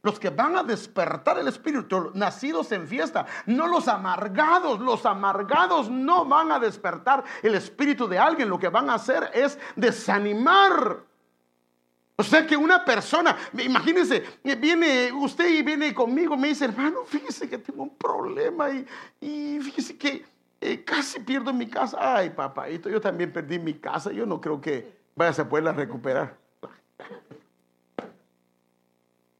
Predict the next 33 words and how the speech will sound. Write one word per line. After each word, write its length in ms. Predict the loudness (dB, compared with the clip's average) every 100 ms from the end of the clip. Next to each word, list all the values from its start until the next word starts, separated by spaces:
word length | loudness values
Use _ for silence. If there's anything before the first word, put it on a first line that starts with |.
| _ -18 -16 -18 _ _ _ _ _
Ay, 260 | 4 4 4
le 180 | 2 2
quiere 160 | 2
hacer 160 | 2 2
una 140 | 2
su 140 | 2 4
limpia 520 | 6 6 4 0 2
con, 160 | 0 2 2 2
"Ay, 120 | 0
no, 240 | -2 -4 -4
no, 200 | -6 -8
no, 100 | -10
hermano, 380 | -10 -10 -10 -10
eso 140 | -12
está 220 | -12 -12
mal." 640 | -10 -4 -2 -2 -6 -14 -16 _ _ _ _ _ _ _ _ _ _ _ _ -14
"No, 300 | -6 0 2
entonces 260 | 0 -2 -6
aquí 160 | -2 0
no, 220 | 2 0
hermano, 320 | 0 -2 -2
no 120 | -4
te 100 | -6
preocupes, 480 | -4 -6 -6 -4 -4 -4
vamos 460 | -6 -6 -6 -6 -2
a 260 | -4 -2 -4
orar 280 | -2 0
y 60 | -2
el 120 | -4
Señor 600 | -8 -6 -6 -6 -6 -4
va 60 | -2
a 80 | 0
obrar." 560 | 2 0 0 -2 -2